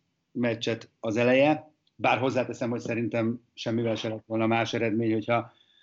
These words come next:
hogyha egy kicsit szorosabb az eleje, de nagyon rossz volt a kezdés,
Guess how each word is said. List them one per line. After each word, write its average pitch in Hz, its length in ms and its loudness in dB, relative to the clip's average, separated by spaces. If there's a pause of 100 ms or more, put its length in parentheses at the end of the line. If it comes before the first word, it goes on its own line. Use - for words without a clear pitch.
(220)
hogyha 113 200 -2
egy 110 60 -2
kicsit 117 280 -2
szorosabb 117 420 2
az 127 140 4
eleje, 139 440 4
de 131 100 0
nagyon 120 260 0
rossz 120 220 -2
volt 131 220 -2
a 139 60 -2
kezdés, 143 600 0